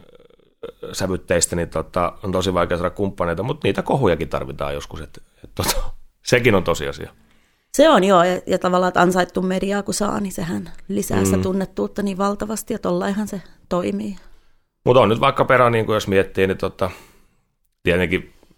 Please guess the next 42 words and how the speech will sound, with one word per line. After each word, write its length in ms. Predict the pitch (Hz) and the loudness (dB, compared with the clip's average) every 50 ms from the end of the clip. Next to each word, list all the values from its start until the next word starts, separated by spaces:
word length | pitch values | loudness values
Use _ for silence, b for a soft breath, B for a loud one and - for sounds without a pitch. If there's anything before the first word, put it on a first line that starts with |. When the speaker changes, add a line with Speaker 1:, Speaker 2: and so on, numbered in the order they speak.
| _ _ - - - - - 76 82 - | _ _ -20 -18 -16 -14 -14 -12 -10 -8
Speaker 1:
osa 180 | 85 - 92 | -6 -4 -2
noista 260 | 87 90 85 - - 85 | -2 -2 -2 -2 -2 -2
jutuista, 420 | 85 82 - 82 82 - - 87 | -2 0 -2 -2 -2 -2 -4 -4
kun 100 | - 80 | -2 -2
ruvetaan, 360 | 82 82 80 85 95 95 92 - - - _ | -2 0 0 0 0 -2 -2 -6 -10 -18 _
<laughs> 140 | _ _ - | _ _ -8
ruvetaan 400 | 90 - - 117 90 95 92 92 | -6 -4 -2 -2 0 0 0 0
niinku 340 | 98 92 - 123 - - B B B B B | 0 0 0 0 -2 -2 B B B B B
spekuloimaan 680 | - - 95 98 98 107 98 95 92 90 92 92 87 | -2 2 2 2 4 4 4 4 4 4 4 2 2
sen 160 | 90 92 85 | 0 -2 -2
viiksiin 420 | 90 92 92 87 - - 82 82 82 | -2 -2 -2 -2 -4 -6 -4 -2 -2
ja 80 | 78 | -2
partaan, 500 | - - 82 82 82 - - 80 78 78 | 0 2 2 0 0 -2 -2 -4 -2 -4
niin 160 | 80 78 - b b b b b b b b | -6 -8 -12 b b b b b b b b
ne 140 | - 82 92 | 0 2 4
on 100 | 113 127 | 4 4
vähän 240 | 139 139 156 139 - | 4 4 4 4 4
semmosia 420 | 143 127 123 123 123 123 123 113 | 4 4 4 4 2 2 2 0
turhia, 480 | 117 - 120 117 113 104 104 104 98 98 | 4 4 4 6 6 4 4 2 2 2
mut 180 | 104 107 - | 2 0 0
se 120 | - 123 107 | 2 4 4
on 140 | 101 110 | 4 2
tosi 300 | - - 139 139 127 113 | 0 -2 -2 0 2 2
paljon, 260 | 87 - 107 110 117 113 | 2 2 2 2 2 2
se 80 | 123 | 2
on 100 | 107 98 | 2 2
mediassa, 540 | 98 92 82 80 82 82 82 - - 90 90 | 0 -2 -2 -4 -4 -6 -6 -6 -6 -6 -6
että 100 | 87 90 | -8 -8
jos 120 | 87 - | -10 -8
sä 80 | - 95 | -6 -4
mietit 240 | 90 92 92 - - | -4 -4 -6 -6 -6
niinku 200 | 87 87 - 85 | -6 -6 -6 -4
mediaosumia, 760 | 87 90 87 87 82 78 78 80 - 82 80 - 80 76 76 | -4 -2 0 0 2 2 0 0 -2 -4 -8 -10 -10 -10 -8
niin 120 | 76 82 | -8 -6
on 140 | 82 73 71 | -8 -8 -8
siellä 180 | - - 110 | -8 -8 -6
niinku 400 | 87 85 80 82 - - - b b b b b b b b b b b | -6 -6 -8 -8 -10 -12 -12 b b b b b b b b b b b
tosi 260 | - 120 117 104 104 87 | 4 4 6 6 6 6
paljon 280 | 90 107 107 104 98 | 6 4 6 6 4
se 40 | 95 | 4
saa 160 | 107 104 98 | 4 2 4
palstatilaa. 680 | 90 104 95 92 87 - 90 78 76 76 76 76 78 | 4 4 2 2 2 -2 -4 -4 -2 -2 -2 -2 -4